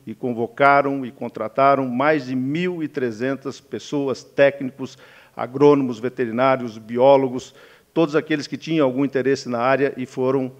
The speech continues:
eh, eh, levados para fora do país para buscar conhecimento, aprender como se fazia agricultura, como se manejar com uma terra inóspita, como era o Cerrado brasileiro,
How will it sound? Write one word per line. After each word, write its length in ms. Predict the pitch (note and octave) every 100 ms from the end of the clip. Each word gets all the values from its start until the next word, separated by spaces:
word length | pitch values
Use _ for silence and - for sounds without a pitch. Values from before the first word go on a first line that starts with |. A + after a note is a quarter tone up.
| _ _ _
eh, 240 | B2 A#2+ -
eh, 200 | B2+ B2
levados 520 | C3 C3+ D3+ D#3+ -
para 140 | -
fora 300 | B2+ - C3+
do 100 | B2+
país 680 | B2 B2+ A#2+ C#3 D3 - - _ -
para 160 | C3 C3+
buscar 640 | C3+ E3 - - E3 D#3+
conhecimento, 880 | D3+ C3+ C3 C3+ A#2+ C3 C3+ C3+ B2
aprender 960 | D3 D3+ - E3 D#3 B2+ B2+ D#3 D#3+ - - _ _ _ _
como 260 | F3+ G3+ F3
se 160 | -
fazia 380 | - C#3 A#2 C3
agricultura, 800 | B2 A#2 A2+ G2+ B2+ C3 C3+ C3 - _ _ -
como 200 | D3+ D#3
se 160 | E3+
manejar 840 | D#3+ E3 D#3 A2+ C#3 D#3 D3+ - - _ -
com 100 | C3
uma 160 | C3
terra 380 | B2 C#3+ D3 C3
inóspita, 680 | B2 B2+ D3 D3+ - - B2+
como 260 | C#3 C3+
era 160 | C3 C3
o 40 |
Cerrado 440 | - B2+ B2 C3 B2+
brasileiro, 640 | B2 A#2 A2 C#3 D#3 D3+